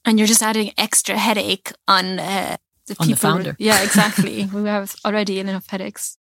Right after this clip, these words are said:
Speaker 1: I think that, like, uh, so from, from my experience, I think that the people that you get around you as a founder a-, at the very beginning is important. And I think don't go for just any lawyer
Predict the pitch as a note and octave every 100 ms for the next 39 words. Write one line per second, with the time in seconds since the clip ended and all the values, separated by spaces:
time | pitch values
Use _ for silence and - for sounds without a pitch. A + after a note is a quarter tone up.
0 | _ _ - A3+ A#3+ F4+ F4+ C#4+ B3 A3+
1 | A3 G#3+ G#3 B3 - B3+ A#3 A#3+ A#3 C4
2 | C4 B3+ A#3+ - C#4 C4 A#3+ A#3 G#3+ -
3 | A3 G#3+ G#3 G3+ - - G#3+ C#4 C4 A3
4 | G#3 G#3 G#3+ G#3 G#3 A3 A3 G#3 G3 F#3+
5 | F#3 - G#3+ G#3+ G3+ F#3 F#3 G3 - -
6 | F3 G#3 - G#3 G#3+ A3 F#3+ G3 A3 G3+
7 | F#3+ F#3+ F#3+ G3 - G#3 G3+ G3 F#3+ G3
8 | G3+ - A3 - G#3+ G#3 - - G#3+ G#3
9 | - G3+ G3+ - - G3 G3 F#3 G3+ F#3+
10 | - G3